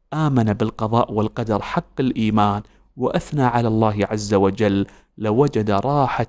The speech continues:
وسعادة لا يعلم بها إلا الله. لذلك قال ابن القيم رحمة الله تعالى عليه: "من ملأ قلبه من الرضا بالقدر،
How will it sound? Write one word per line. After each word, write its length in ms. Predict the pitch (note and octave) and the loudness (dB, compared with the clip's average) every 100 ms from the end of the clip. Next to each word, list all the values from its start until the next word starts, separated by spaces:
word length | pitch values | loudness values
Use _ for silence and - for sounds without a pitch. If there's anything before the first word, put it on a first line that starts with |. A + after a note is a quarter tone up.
| - | -6
وسعادة 1160 | G2+ - A2 A2+ A#2 A2 C3 C#3 A#2+ A2 - | -10 -6 -4 -2 -2 -2 0 0 0 -2 -4
لا 320 | G#2+ G#2+ D3+ F3 | -2 0 2 4
يعلم 380 | E3 C#3+ C#3+ | 2 2 0
بها 220 | D3+ E3+ E3 | 2 2 0
إلا 160 | F#2+ E2+ | 0 -2
الله. 200 | - - - - - - _ | -2 -6 -8 -10 -20 -20 _
لذلك 460 | A#2+ C3 G3+ G3 B2+ | -2 2 4 4 0
قال 540 | A#2 C#3 A#2+ A2+ D#3 G3+ - | -2 0 2 2 0 -4 -14
ابن 200 | B2 A2+ | -8 -2
القيم 460 | G#2 - C3+ A2 G#2 | -2 -2 -2 0 2
رحمة 300 | A#2+ - A2 | 0 -2 -6
الله 340 | G2+ G#2+ A2 G#2 | -2 0 0 -2
تعالى 360 | - G#2 A#2 | -2 0 2
عليه: 480 | G2 - G2+ G2+ F#2+ - - - - | 2 2 2 2 0 -12 -20 -20 -10
"من 340 | B2+ B2+ C3 | -2 0 2
ملأ 320 | D#3+ F#3 E3+ | 2 4 2
قلبه 560 | C#3 - E3 C#3+ C3+ C3 | 0 -2 -2 2 4 4
من 180 | C3 D3 | 2 2
الرضا 460 | A#2+ B2 D3+ D3+ | 0 0 0 2
بالقدر، 640 | D#3 A#2+ A2 F2+ - - - | 2 0 -2 -4 -4 -6 -8